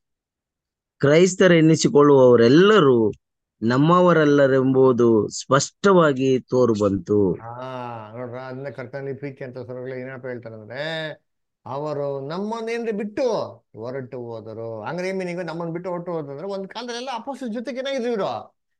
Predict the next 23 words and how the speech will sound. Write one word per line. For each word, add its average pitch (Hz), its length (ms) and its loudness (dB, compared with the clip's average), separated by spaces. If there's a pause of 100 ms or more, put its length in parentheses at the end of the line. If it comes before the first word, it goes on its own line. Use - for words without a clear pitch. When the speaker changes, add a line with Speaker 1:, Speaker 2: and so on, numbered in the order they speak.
(140)
Speaker 2:
ಇದ್ರು 269 280 -6
ಅಂತ. 285 220 -6 (240)
ಇವಾಗ 277 300 -6
ಏನಾಗಿದ್ದಾರೆ? 294 480 -6
ಅವ್ರ 254 160 -6
ಜೊತೆಗೆ 247 200 -10
ಏನಾಗಿಲ್ಲ 262 300 -8
ಇಲ್ಲಿ? 147 460 -8
ಇಲ್ಲ, 196 180 -6
ಅವ್ರನ್ನ 165 280 -6
ಬಿಟ್ಟು 208 320 -8
ಏನ್ 226 100 -8
ಮಾಡಿದ್ರು? 214 180 -6
ಹೊರಗಡೆ 190 560 -8 (360)
ಹೋಗಿದಾರಂತೆ. 120 840 -10
ಹಂಗಾರೆ 196 580 -8 (180)
ಸತ್ಯದಲ್ಲಿದ್ದಿ 196 1080 -8 (420)
ಸತ್ಯದಿಂದ 254 600 -8
ಬಿಟ್ಟು 240 420 -6
ಹೋಗೋದೇ 180 680 -6
ಕ್ರಿಸ್ತ 202 440 -12
ವಿರೋಧಿಗಳು 147 1300 -8
ಅಲ್ವರ? 147 240 -14